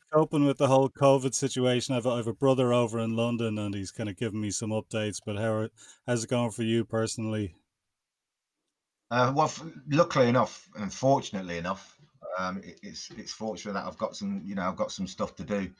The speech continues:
Speaker 2: um, with, with Red Card and with, um, the Gambling Commission and bits and bobs. So I think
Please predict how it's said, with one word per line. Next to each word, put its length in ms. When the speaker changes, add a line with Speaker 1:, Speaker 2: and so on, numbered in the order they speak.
Speaker 2:
um, 540
with, 260
with 240
Red 240
Card 380
and 120
with, 200
um, 360
the 100
Gambling 340
Commission 360
and 100
bits 220
and 100
bobs. 240
So 60
I 80
think 280